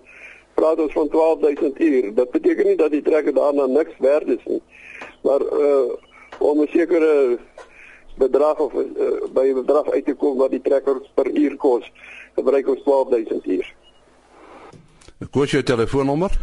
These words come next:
Speaker 1: My telefoonnommer is nul agt twee, agt twee agt, nege vyf drie een. Ek kan miskien net herhaal, maar hy nie, is nul agt twee, agt twee agt, nege vyf drie een.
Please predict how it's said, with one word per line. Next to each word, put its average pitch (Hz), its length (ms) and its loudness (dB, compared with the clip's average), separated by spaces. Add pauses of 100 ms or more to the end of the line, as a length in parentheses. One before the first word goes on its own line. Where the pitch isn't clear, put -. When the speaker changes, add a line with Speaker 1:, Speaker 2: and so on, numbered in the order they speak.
(1040)
Speaker 1:
My 147 420 2
telefoonnommer 185 640 2
is 151 160 -2
nul 165 240 2
agt - 320 -2
twee, 170 300 2 (800)
agt - 320 -2
twee 156 220 0
agt, - 580 -4
nege 147 420 0
vyf 143 220 0 (100)
drie - 380 0
een. 113 80 0
Ek - 840 -14
kan 123 160 2
miskien 123 240 0
net 156 120 2
herhaal, 139 480 2
maar 120 180 0
hy 131 140 2
nie, 185 180 0 (120)
is 113 100 -10
nul 151 320 0
agt - 280 -2
twee, 170 320 2 (840)
agt - 320 -4
twee 170 240 0
agt, 190 320 -2 (840)
nege 165 440 0
vyf 147 260 0 (140)
drie 135 380 0
een. 101 160 -2